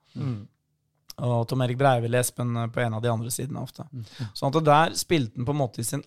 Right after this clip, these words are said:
Speaker 2: aller beste posisjon, hvor han skårer en del mål,
Speaker 3: Mm.
Speaker 2: men først og fremst, eh, setter i gang tredjepass, eh, serverer nest siste passet.
Speaker 3: Ja.
Speaker 2: Eh, og det har litt å si for hvor god han ble, i tillegg til den hofteoperasjonen og det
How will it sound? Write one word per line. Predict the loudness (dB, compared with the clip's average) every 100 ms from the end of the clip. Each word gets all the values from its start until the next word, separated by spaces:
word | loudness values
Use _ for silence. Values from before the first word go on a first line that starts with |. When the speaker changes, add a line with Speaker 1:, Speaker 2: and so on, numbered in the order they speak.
| 0
Speaker 2:
aller | 0 2 0 0
beste | -2 -2 -6
posisjon, | -4 -2 0 0 0 -6 -14 -10 0
hvor | 2
han | 2
skårer | 0 4 4 4 0
en | -2 -4 -4
del | -2 -2 0
mål, | 0 0 -4 _ _ -10
Speaker 3:
Mm. | -10 -4
Speaker 2:
men | -2 0 -2 -8 -6
først | -4 -4 -4
og | -2
fremst, | -2 -4 -8 -6
eh, | -4 -4 -4 -6
setter | -2 -2 -2 -6
i | -4
gang | -6 -4
tredjepass, | -4 -2 -4 -2 -2 -2 -6 -8 -8
eh, | -6 -4
serverer | 2 2 2 -4 -6
nest | -6 -8 -10 -10
siste | -6 -6 -6
passet. | -6 -4 -4 -8 _ -6
Speaker 3:
Ja. | -6 -8 -20 _ -8
Speaker 2:
Eh, | -4 -4 0
og |
det | 0 0 -4 -14
har | -6 0 0
litt | 0 -6 -8
å | -10
si | -6 -6
for | -6 -4 -4
hvor | -4 -2 -2 -2
god | -6 -4
han | -2
ble, | 0 -2
i |
tillegg | -2 -6 -6
til | -6
den | -6 -6
hofteoperasjonen | -8 -12 -12 -12 -12 -10 -10 -8 -6
og |
det | -6 -6